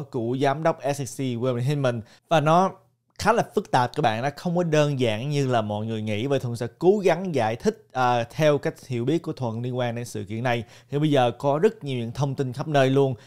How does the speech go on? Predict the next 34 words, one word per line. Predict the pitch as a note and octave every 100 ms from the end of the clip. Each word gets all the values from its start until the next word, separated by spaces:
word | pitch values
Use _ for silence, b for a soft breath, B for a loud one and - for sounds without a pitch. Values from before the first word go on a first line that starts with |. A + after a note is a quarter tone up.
| b
và | - B2
Thuận | B2
sẽ | A#2 A#2+
cố | - E3+
gắng | F3 E3
tóm | E3+ F3
tắt | F#3 F3
lại | A#2+ A2
để |
các | A#2+
bạn | C3 A2+
hiểu | A2+ A2+ C3
rõ | A#2 G2+ B2+
là | C3+ A2
trong | G#2+ C#3 C3
email | G#2 B2+ B2 B2
đó | C3+
đã |
nói | B2+ C#3+
những | B2 C3
gì | C#3+ A#2 B B
và | - C3
nó | B2 C#3
có | - C#3+ D#3 D#2+
ảnh | A#2+
hưởng | A#2 A#2 C3
gì | C3+ A#2
liên | A2+ B2+ B2 A#2
quan | B2 A#2 A2+
đến | A2+ A2+ C3
Ripple, | D#3 C#3 B2 A2
liên | B2
quan | A#2+ A2+
tới | A#2+ A#2+ C3+